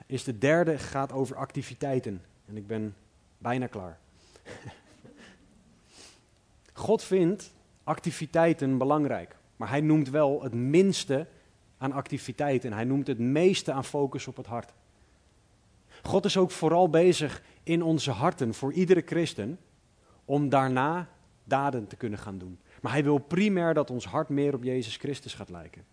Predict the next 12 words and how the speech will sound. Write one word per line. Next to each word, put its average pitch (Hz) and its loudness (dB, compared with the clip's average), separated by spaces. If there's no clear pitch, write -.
En 147 2
de 123 0
drie 175 4
activiteiten 170 0
die 156 -2
genoemd 135 0
worden, 98 -6
zijn 139 0
bekwaam 165 2
om 190 0
te 190 -4
onderwijzen. 147 2